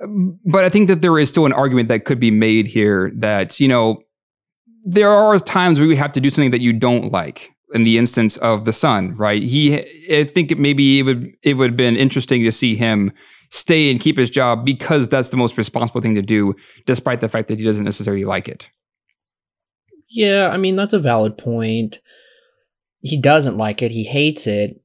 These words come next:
Speaker 1: Mm-hmm.
Speaker 2: And if I'm not wrong, he says something in his speech about, "I only took the job because of it's,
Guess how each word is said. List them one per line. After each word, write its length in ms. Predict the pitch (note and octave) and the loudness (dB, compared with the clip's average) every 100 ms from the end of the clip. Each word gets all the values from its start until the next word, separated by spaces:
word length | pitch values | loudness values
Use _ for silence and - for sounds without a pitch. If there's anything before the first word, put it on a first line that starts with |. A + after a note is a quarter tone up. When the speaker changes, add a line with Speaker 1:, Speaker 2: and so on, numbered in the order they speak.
| - | 0
Speaker 1:
Mm-hmm. 160 | A2+ | 2
Speaker 2:
And 380 | G#2 A2+ A2+ G#2+ _ _ _ _ _ _ - | 4 2 -2 -6 _ _ _ _ _ _ -8
if 140 | D3+ | -4
I'm 140 | D#3 C#3 | 0 0
not 200 | D#3+ C3 | 0 0
wrong, 260 | A#2 B2 C3 | 0 0 0
he 120 | A#2+ | -2
says 300 | - C#3+ C3 | 0 0 0
something 400 | A#2+ B2 C3+ B2 | -2 0 0 2
in 140 | A#2 | 0
his 240 | A2+ G#2+ - | -2 -6 -6
speech 420 | - A#2+ A#2+ - | -4 -2 0 0
about, 320 | A2 G#2+ G#2 | 0 0 0
"I 140 | G#2 | 0
only 240 | A2 B2 G2+ | 0 0 -2
took 260 | - C#3 | -2 -2
the 80 | C#3 | -2
job 480 | A#2+ A#2+ B2 B2 A#2+ | 0 2 4 2 0
because 680 | A#2+ G#2 A#2 A2 G#2 G#2 - _ _ _ _ _ _ | -6 -6 -4 -2 -4 -6 -14 _ _ _ _ _ _
of 520 | - G#2+ G#2 G2+ G2 G#2 _ - | -2 0 2 0 -2 -8 _ -10
it's, 460 | A#2+ A2 - - - | -6 -6 -8 -12 -14